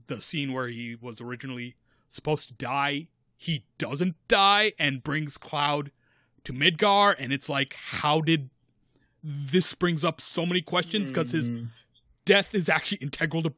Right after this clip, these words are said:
Speaker 1: Cloud's backstory. Is he still alive? Did he just die in a different way? Who the fuck knows? And we leave off with them midi-, leaving Midgar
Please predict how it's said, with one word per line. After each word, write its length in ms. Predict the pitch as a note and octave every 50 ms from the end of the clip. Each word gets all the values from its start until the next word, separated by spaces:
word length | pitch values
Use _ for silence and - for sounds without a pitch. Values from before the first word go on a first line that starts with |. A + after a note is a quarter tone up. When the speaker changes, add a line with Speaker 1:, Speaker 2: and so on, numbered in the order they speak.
| - _ _ -
Speaker 1:
Cloud's 300 | - D3 C#3+ D3 - -
backstory. 680 | - - D3 E3 D#3+ - - - F#3 F3+ F#3 F#3 F3+ - _ _ _ _
Is 160 | - - D3+ E3
he 100 | F#3 F3
still 200 | - - - G#3+
alive? 680 | G#3 G#3 G#3 G#3 G#3 G#3 G3+ G3+ G#3+ G3+ G3+ G#3 F3+ D#3 _ _ _ _ _ _
Did 160 | - E3 C#3
he 100 | E3 D#3+
just 260 | C3+ C3 E3 - - -
die 200 | F3 D3 D#3+ D#3+
in 120 | E3 D#3+
a 40 | D3
different 340 | B2+ A#2+ F#3+ - G3+ G3 F#3
way? 240 | F3+ G3 G3 G3+ F#3 - _ _ _ _
Who 120 | - F3+
the 80 | D#3 D3
fuck 300 | - - F#3 D#3 - -
knows? 520 | F3+ G3+ G#3+ G#3+ G3 - A#3 - - - - _ _ -
And 400 | F3 F#3 F#3 F#3+ F#3+ E3+ D#3 - - G3+
we 260 | E3+ D#3 F#3 G3 G3
leave 280 | F#3+ F#3+ A3 B3 B3+ G#3
off 420 | G3 F#3+ F#3+ F#3 F3+ - - _ _ _ _ _ _ _ _ -
with 220 | D3+ D3+ D3+ - -
them 240 | D3+ C#3+ C#3+ C#3 C3
midi-, 300 | C3 C3 C3 C3 - - -
leaving 360 | B2+ C3 B2+ B2+ B2+ B2 A#2
Midgar 540 | C#3 F3 D3+ - - G2+ F#2+ F2+ - -